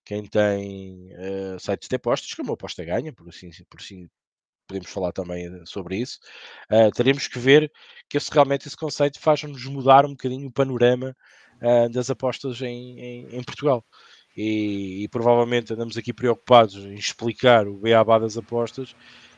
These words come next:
e muito provavelmente devemos ter, tentar explicar o que é que são os famosos D Vs, ah, do placar físico e esses conceitos que são mais complicados, porque realmente é aí que as pessoas estão, é aí que as pessoas apostam. Epá, e de facto é tudo, entristece-me, ahm,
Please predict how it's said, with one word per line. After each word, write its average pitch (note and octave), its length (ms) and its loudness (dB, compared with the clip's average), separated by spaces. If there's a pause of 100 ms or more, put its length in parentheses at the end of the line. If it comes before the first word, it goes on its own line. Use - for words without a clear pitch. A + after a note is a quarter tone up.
e A#2 80 -8
muito B2+ 160 -8
provavelmente A#2+ 480 0
devemos A#2+ 300 -10
ter, A#2+ 180 0
tentar A#2+ 300 -4
explicar A#2+ 580 0
o A#2 60 -8
que B2 120 -8
é A#2 40 -6
que - 100 -20
são B2 100 -10
os A#2 100 -16
famosos A#2 460 -8
D A2+ 180 0
Vs, A2+ 460 -6 (640)
ah, G#2+ 260 -6
do A2 120 -14
placar A2+ 400 -2
físico A2+ 640 -12 (480)
e A2+ 120 -2
esses - 200 -4
conceitos B2 560 -4
que - 140 -20
são B2 180 -10
mais A#2 260 -2
complicados, A#2 640 -4
porque - 220 -18
realmente A#2 380 -6
é - 20 -4
aí A2+ 160 -6
que A2 140 -14
as G#2 80 -12
pessoas - 240 -16
estão, A2 340 -8
é A2 40 -8
aí G#2+ 180 -12
que - 100 -20
as - 80 -16
pessoas G#2 280 -18
apostam. F#2+ 420 -20 (760)
Epá, D#3 400 4
e C3+ 100 -16
de - 60 -20
facto - 400 -2 (200)
é C3 80 -8
tudo, B2+ 320 -12
entristece-me, A#2+ 800 -8 (160)
ahm, A2 360 -2